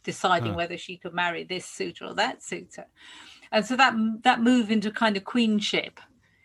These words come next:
Speaker 1: is important.
Speaker 2: Yeah. You know, it's not a, it's not a perfect parallel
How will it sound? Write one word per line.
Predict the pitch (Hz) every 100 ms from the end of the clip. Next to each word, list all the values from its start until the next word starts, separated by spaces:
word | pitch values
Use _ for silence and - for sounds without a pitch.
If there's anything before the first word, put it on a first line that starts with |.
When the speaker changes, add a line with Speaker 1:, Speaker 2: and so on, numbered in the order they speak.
| _ _ _
Speaker 1:
is | 196 190 170 - - - -
important. | 190 175 202 175 170 180 - _
Speaker 2:
Yeah. | 117 113 101 90 - _ _ - - _
You | 190
know, | 214
it's | 208 202 -
not | 240 339
a, | 359 170 - -
it's | 147 -
not | 202
a | 180
perfect | - 165 - 156 -
parallel | - 147 139 123 110 107 107